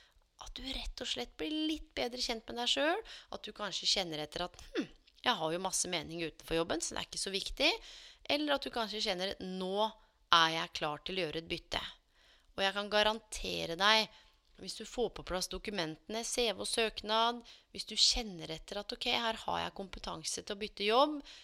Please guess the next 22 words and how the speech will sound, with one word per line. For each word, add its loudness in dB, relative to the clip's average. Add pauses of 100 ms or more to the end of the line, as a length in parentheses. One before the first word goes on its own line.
(160)
du -8 (160)
omringer -4
deg -4
med -6
mennesker -6
som -4
heier -2
på -8
deg, 4
du -8
har 0
gjort -8
kartleggingsjobben, -4
du -8 (160)
utvikler -10
karrierekompetanser, 2 (420)
du -14
snakker -2
med -4
folk 2
så -4
de -4